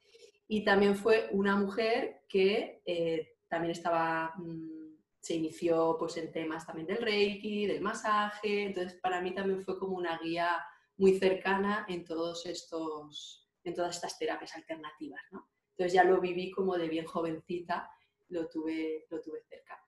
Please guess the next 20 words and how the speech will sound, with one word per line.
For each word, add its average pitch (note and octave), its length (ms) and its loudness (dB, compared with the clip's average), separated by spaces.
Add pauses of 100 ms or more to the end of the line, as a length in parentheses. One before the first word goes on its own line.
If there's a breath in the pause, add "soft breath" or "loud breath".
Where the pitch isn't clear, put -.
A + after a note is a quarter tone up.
(680)
Y F3+ 80 -8
estoy E3+ 220 -10
muy E3 140 -8
agradecida D#3+ 580 -10 (540)
por D#3+ 160 -10
ello. - 240 -10 (1500 soft breath)
Y B3 320 2
la A3 240 8
tercera A#3 600 6
mujer, E4 880 2
pues, G3 280 2
es G3+ 380 0
mi G3+ 100 4
amiga D#3+ 360 4
Olga, D#3+ 380 0 (520)
de F#3 100 -6
la E3 180 -6
que D#3 520 -6
te E3 60 -12
hablaba D#3 520 -10